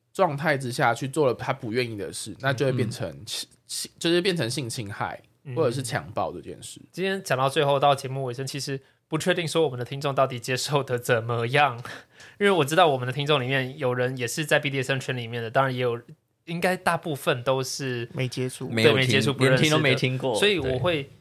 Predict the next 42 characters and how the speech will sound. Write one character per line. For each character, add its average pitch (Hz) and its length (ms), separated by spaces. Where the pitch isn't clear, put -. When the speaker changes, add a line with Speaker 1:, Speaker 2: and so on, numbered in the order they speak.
Speaker 2:
其 180 160
实 170 80
最 170 240
后 156 160
想 131 240
问 143 140
手 127 180
手 120 160
是， 120 360
在 - 200
我 123 200
们 117 300
不 139 180
认 165 160
识 147 200
狗 123 160
狗 120 180
的 120 140
这 143 140
一 135 60
群 120 380
朋 - 180
友 131 140
们， 117 260
Speaker 1:
嗯。 202 60
Speaker 2:
当 151 140
他 185 100
们 185 160
看 151 220
见 135 220
有 113 80
戴 139 180
上 135 180
狗 123 100
狗 120 120
头 120 160
套 127 180
的 123 100
人 117 200
的 120 100
时 113 200
候， 117 260